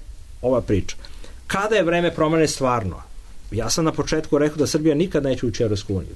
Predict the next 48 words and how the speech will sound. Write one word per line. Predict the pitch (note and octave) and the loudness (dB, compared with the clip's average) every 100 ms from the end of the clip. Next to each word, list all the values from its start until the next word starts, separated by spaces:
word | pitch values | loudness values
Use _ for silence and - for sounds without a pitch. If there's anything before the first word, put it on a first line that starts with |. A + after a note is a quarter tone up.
| - | -2
Ti | - | 0
će | F#3 G3+ | 2 0
pregovori | E3 F3 G3+ G3 - | 0 2 4 2 2
trajati | D#3+ F3+ F#3+ F3 C3+ | 2 0 2 2 2
godinama | A#2+ D#3 F3+ F3+ E3+ D3+ | 2 2 4 2 2 2
i | |
decenijama. | D3 D3 - E3 F#2+ - - - - - F#2+ | 4 2 2 0 0 -8 -14 -16 -14 -12 -8
Naravno, | A#2 C#3 C#3+ A#2+ | -4 0 2 4
Evropska | B2+ - | 2 0
unija | C3+ B2+ | 0 0
će | B2 | 0
se | B2 | 2
dovoljno | C3 C#3+ C3 | 2 2 2
promeniti | B2+ B2+ C3 C3+ | 0 2 2 2
da | B2+ | 2
će | A2+ | 0
i | B2 | 0
sama | - C#3+ D#3+ | 0 2 2
promeniti | - C3 B2+ B2+ A#2+ | 0 -2 0 -2 -2
taj | - A#2+ | -2 0
modus, | A#2+ A2+ A2 - - - - - | 2 2 0 -4 -8 -10 -8 -2
modus | A#2+ A#2 | 0 0
pregovaranja. | G2 A2 A2+ G2 F2 - - - - - - - | 0 2 4 4 0 -4 -8 -12 -12 -14 -14 -10
Ali | - | -6
pogledajte, | G#2 F#3+ B3+ A#3 F3 | 0 2 2 2 2
mi | E3 G3+ | 0 2
sad | G#3+ D3 | 0 0
slavimo | - E3+ A3 G#3 D#3+ | -2 0 2 2 4
današnji | D#3+ F#3 E3+ | 2 2 0
dan | D3+ F#3 F3+ | 2 2 4
kao | D3+ | 4
istorijski. | C#3+ - C3+ B2+ G#2 - - - - - - - - - - | 4 2 2 2 2 -2 -12 -20 -18 -16 -18 -18 -18 -18 -12
A | - - | -8 -2
ta | A3+ | -2
poglavlja | A#3+ F#3 F#3+ A3 D#3+ | 2 4 4 4 4
dvadeset | E3+ F#3 - | 2 2 2
tri | F#3+ | 2
dvadeset | E3+ D3 - | 2 2 2
četiri | E3 D3+ | 0 2
o | A2+ | 0
pravosuđu | - C#3+ A#2 F#2+ F#2+ F2 G2 | 2 0 0 -2 -4 -2 0
i | G2+ | 0
o | G2+ | 0
vladavini | E2+ G#2+ B2 C#3 A2+ | -2 0 2 2 0
prava | A2+ B2+ B2+ | 2 2 4
i | G2+ | 2
tako | C3 - A2+ | 0 0 2
dalje, | A2 A#2+ G3+ | 4 4 4